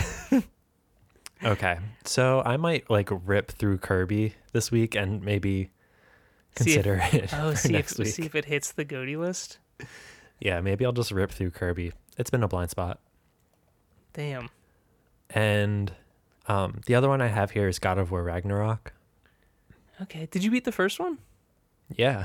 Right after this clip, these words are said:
Speaker 2: <laughs>
Speaker 1: Oh. I'm surprised you didn't pick this one up.
Speaker 2: Yeah, I don't know. I feel like it's hard to think about playing that game in the year of Elden Ring.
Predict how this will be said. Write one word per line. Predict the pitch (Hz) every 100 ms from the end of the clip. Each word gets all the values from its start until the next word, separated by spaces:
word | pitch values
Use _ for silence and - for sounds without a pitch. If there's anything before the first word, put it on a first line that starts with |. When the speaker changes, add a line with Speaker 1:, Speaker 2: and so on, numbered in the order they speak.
| 82
Speaker 2:
<laughs> | - - - - -
Speaker 1:
Oh. | 208 247 143 120 _ _ _ _ _ _ -
I'm | 302 339 311
surprised | - 247 254
you | 247
didn't | 240 233
pick | 233 226
this | 214
one | 220 226
up. | 185 - _ _ _ _ _ -
Speaker 2:
Yeah, | - 120 151 143
I | 95 104
don't | 170 160
know. | 175 151 101 82 - _ _ _ _ _ _ _
I |
feel | 143
like | 175 160
it's | -
hard | 110 101 98
to | 98 95 92 92 - _ _ _ _ _ _ _ _ _ - 156
think | - 110 110
about | 104 -
playing | - 98 98
that | 90
game | - 92 92
in | 90
the | 92
year | 90 87
of | 87
Elden | 90 90 90
Ring. | 92 90